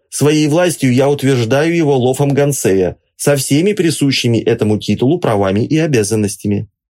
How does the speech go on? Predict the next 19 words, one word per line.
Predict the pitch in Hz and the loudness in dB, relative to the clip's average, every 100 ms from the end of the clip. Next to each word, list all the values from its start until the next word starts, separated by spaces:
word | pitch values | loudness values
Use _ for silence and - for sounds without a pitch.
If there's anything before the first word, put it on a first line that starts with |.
| _ _ _ _ _ _ | _ _ _ _ _ _
Сейчас | - 120 139 123 | -4 0 0 0
Рексель | 127 139 131 135 120 | 0 -2 0 -2 0
и | 143 | 0
не | 151 | 0
такое | 196 190 151 92 | -2 -2 0 -2
бы | - 82 | -2 -4
пообещал, | 98 92 90 120 - 82 67 _ _ _ _ - | -2 -2 -2 -4 -4 -4 -8 _ _ _ _ 0
только | 123 160 160 | 0 0 -2
бы | 123 | -2
чужак | - 104 92 147 - | -2 -2 0 -2 -2
не | 101 | -2
потребовал | 90 107 175 110 87 78 | -2 -2 0 0 -2 -2
камни | 92 85 90 | -2 -2 -2
назад. | 87 90 87 - - _ _ _ _ _ _ _ _ _ _ _ - | -2 -4 -6 -10 -14 _ _ _ _ _ _ _ _ _ _ _ -6
«А | 143 | -2
титул | 147 220 196 196 | 0 0 2 2
моему | 190 190 190 | 2 2 0
управляющему?» | 185 214 190 107 87 - 90 80 71 _ _ _ _ | 0 0 0 0 -2 -4 -2 -4 -4 _ _ _ _
спросил | - - 107 101 - 92 | -14 -2 0 0 0 -2